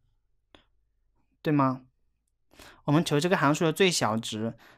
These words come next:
但是对于 y 等于W X加 b 这个方程来说，我们是要求 y 的最小值吗？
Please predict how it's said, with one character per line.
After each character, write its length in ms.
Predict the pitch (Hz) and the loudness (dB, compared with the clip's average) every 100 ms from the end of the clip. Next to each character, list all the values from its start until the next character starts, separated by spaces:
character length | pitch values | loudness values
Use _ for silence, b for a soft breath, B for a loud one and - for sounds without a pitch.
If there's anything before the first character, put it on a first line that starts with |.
| b | b
但 160 | 196 | 2
是 280 | 185 180 147 | 4 4 4
对 240 | 135 175 143 | 4 4 6
于 360 | 131 135 131 _ _ _ _ _ - - | 4 2 0 _ _ _ _ _ -20 -4
y 360 | 165 165 170 | 6 8 8
等 260 | 165 135 123 | 4 2 4
于 340 | 123 135 139 | 4 2 2
W 600 | - 147 151 160 123 - - | 2 2 4 4 2 0 -4
X 500 | 127 147 - - - - | -4 -4 -6 -10 -12 -2
加 440 | 147 143 139 120 _ | 2 2 2 -6 _
b 380 | 151 156 151 269 _ _ _ | -6 -4 -6 -10 _ _ _
这 160 | 170 156 | -4 0
个 220 | 139 123 | 0 0
方 200 | 151 147 | 0 -2
程 240 | - 123 | 0 2
来 160 | 120 113 | 2 0
说， 180 | 127 120 | -2 -2
我 160 | 123 | 2
们 140 | 131 139 | 2 2
是 180 | - | 2
要 120 | 175 160 | 2 0
求 220 | - 131 | 0 2
y 180 | 156 156 | 4 4
的 100 | 139 | 2
最 160 | 175 | 0
小 220 | 156 120 | -2 -2
值 200 | 113 110 | -2 -4
吗？ 260 | 113 117 117 | -2 -2 -6